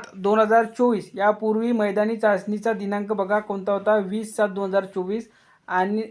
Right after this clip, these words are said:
वार कोणता होता, तर शनिवार होता. नव्याने निश्चित केलेला मैदानी चाचणीचा दिनांक कोणता आहे, तर पंचवीस सात दोन हजार चोवीस. आणि आता नवीन वार कोणता आहे,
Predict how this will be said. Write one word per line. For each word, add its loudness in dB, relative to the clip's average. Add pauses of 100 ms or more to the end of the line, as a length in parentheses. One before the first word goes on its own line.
(200)
वार 4
कोणता 2
होता, 4
तर -2
शनिवार 0
होता. 2 (320)
नव्याने 4
निश्चित -2 (100)
केलेला 4
मैदानी 0
चाचणीचा -2
दिनांक -4
कोणता -4
आहे, -2
तर -4
पंचवीस -6
सात 2
दोन -6
हजार -2
चोवीस. -4 (400)
आणि -2 (160)
आता 0
नवीन 0
वार 4
कोणता 0
आहे, 2